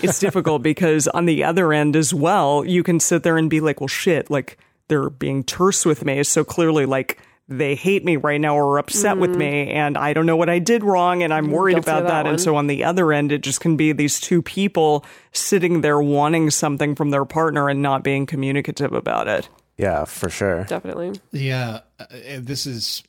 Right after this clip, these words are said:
Speaker 4: made me think of several things. The first of which is if anybody wants a good resource on how to, um, like, develop better skills around this, if you feel like this is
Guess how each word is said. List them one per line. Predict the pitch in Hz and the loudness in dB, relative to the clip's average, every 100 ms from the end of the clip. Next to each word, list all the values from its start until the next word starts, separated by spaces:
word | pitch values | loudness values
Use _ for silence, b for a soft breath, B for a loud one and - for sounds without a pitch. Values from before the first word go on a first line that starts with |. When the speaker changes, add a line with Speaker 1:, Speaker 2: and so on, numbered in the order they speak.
| - | -12
Speaker 4:
made | 120 117 110 | -8 -6 -6
me | 107 | -8
think | 101 - 117 110 | -12 -10 -8 -8
of | 98 | -8
several | - 110 113 | -8 -6 -10
things. | - 127 113 107 | -10 -8 -8 -8
The | 117 | -12
first | - 127 117 123 | -10 -8 -8 -10
of | 117 | -10
which | 113 - | -10 -8
is | 117 104 | -10 -10
if | 120 123 127 | -12 -12 -10
anybody | 123 120 120 113 | -8 -6 -6 -6
wants | 107 107 107 - | -8 -8 -10 -10
a | 110 | -12
good | 110 95 | -12 -12
resource | 98 117 107 117 110 101 - - - | -10 -10 -8 -8 -10 -8 -8 -8 -8
on | 110 101 98 | -10 -10 -12
how | - 117 107 107 | -12 -10 -10 -10
to, | - 107 101 95 95 92 - | -10 -10 -12 -12 -14 -16 -12
um, | 107 98 95 87 80 _ _ | -10 -10 -12 -14 -18 _ _
like, | 110 107 - - | -12 -12 -12 -12
develop | 107 117 117 117 - _ | -10 -8 -8 -10 -12 _
better | 110 107 | -10 -8
skills | 107 - 113 110 | -8 -8 -8 -10
around | 107 104 113 131 | -10 -10 -8 -6
this, | 123 113 | -6 -10
if | - | -14
you | |
feel | 98 113 | -14 -12
like | 107 107 | -12 -12
this | 107 113 | -14 -12
is | 95 - | -14 -14